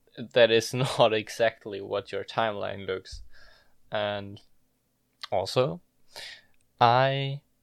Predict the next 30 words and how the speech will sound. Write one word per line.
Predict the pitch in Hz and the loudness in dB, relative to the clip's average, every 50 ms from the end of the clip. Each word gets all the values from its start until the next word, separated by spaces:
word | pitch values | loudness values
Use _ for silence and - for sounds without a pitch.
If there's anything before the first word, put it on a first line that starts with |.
| _ _ _ _ - | _ _ _ _ 0
noticed | 113 110 110 110 107 - - 104 95 - - - - - - _ - | 4 6 6 6 4 0 -4 -6 -4 -6 -10 -12 -12 -16 -18 _ -10
that | 113 104 110 107 107 | -2 2 2 4 6
I | 107 104 104 104 104 101 101 101 101 107 - _ _ _ _ _ - | 4 4 4 4 4 2 2 0 -2 -4 -8 _ _ _ _ _ 2
get | 120 113 104 | 2 2 4
lost | 110 110 107 104 - - - - | 6 4 4 4 2 -4 -6 -6
in | 101 101 | -8 -6
TikTok | - - 113 107 - - - 120 110 104 104 - 120 | -4 -2 -4 -4 -2 -2 2 4 4 4 4 0 -4
and | 117 104 104 104 107 107 - - - _ _ _ _ _ _ | -4 -4 -4 -8 -12 -12 -14 -16 -18 _ _ _ _ _ _
don't | - 117 110 107 104 107 113 113 | -2 -2 0 0 -2 -2 -4 -4
know | 113 120 120 | -2 -2 -2
what | 107 101 104 95 - | 0 0 -2 -2 -2
time | - - 110 104 107 | -2 0 0 0 0
it | 107 104 | 0 2
is | 110 123 127 - | 2 2 2 0
because | - 117 107 - - 104 98 | -8 -10 -6 -4 -4 -2 0
I | - 107 98 101 - _ _ - - - - - _ - | 0 0 0 -2 -4 _ _ -20 -20 -20 -20 -20 _ 0
don't | - 117 104 95 101 107 | 2 2 2 2 0 -2
look | 113 127 131 - | -2 -2 -2 -2
at | 107 98 | -6 -6
the | 104 98 | -6 -8
time | - - - 101 98 98 98 101 113 127 - _ _ _ _ _ | -8 -4 -2 0 0 0 0 -2 -4 -8 -12 _ _ _ _ _
that | - 107 107 101 | 4 4 6 6
often. | 98 98 101 - - - 113 117 127 135 _ _ _ - - - - _ _ | 6 4 2 0 -4 -14 -12 -12 -12 -16 _ _ _ -20 -20 -20 -20 _ _
So | - - - - 120 113 104 | -12 -6 2 4 6 8 8
I | 107 107 113 117 | 8 6 6 4
just, | - - 110 110 110 - - - - - _ _ - | 2 2 0 0 0 -2 -6 -6 -12 -18 _ _ -4
um, | 113 107 104 101 104 101 101 101 101 110 _ _ - | -2 -2 0 0 -2 -4 -6 -8 -12 -14 _ _ -6
installed | 117 110 104 - - 113 104 101 101 98 98 98 - - - _ _ _ - | -6 -6 -4 -2 0 2 2 2 2 0 -2 -6 -12 -18 -18 _ _ _ -6
a | - 107 | -6 -6
timer | - - - 120 110 110 110 110 104 104 104 104 107 - | -4 -2 2 2 4 4 2 0 -2 -2 -2 -2 -4 -6